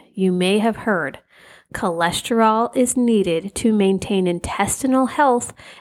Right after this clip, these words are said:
and for brain and nervous system development in the young. Now, I did a whole podcast episode on cholesterol. You gotta go look for that one. It's a good one. Wulzen factor. Wulzen is spelled W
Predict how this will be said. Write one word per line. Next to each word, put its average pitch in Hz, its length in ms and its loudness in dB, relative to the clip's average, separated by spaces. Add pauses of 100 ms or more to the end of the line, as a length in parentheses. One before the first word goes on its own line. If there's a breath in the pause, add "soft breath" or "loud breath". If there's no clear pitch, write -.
and 214 160 -2
for 220 160 0
brain 196 440 0
and 208 160 0
nervous 185 340 -2
system - 440 -6
development 180 680 -2
in 220 380 -2
the 220 100 2
young. 165 400 -2 (800 loud breath)
Now, 214 240 0 (840)
I 185 180 -4
did 180 160 -6
a 180 40 -6
whole - 320 -4
podcast 190 560 -2
episode 330 320 2
on 254 140 2
cholesterol. - 640 -4
You - 100 -20
gotta 208 240 -6
go 240 120 0
look 226 200 -6
for - 160 -14
that 175 220 -8
one. - 220 -16
It's 220 260 -8
a 185 100 -4
good 208 300 -4
one. 175 300 -8 (1400 soft breath)
Wulzen 240 580 4
factor. - 480 -6 (120)
Wulzen 220 360 2
is 190 80 0
spelled 175 380 -6
W 220 760 2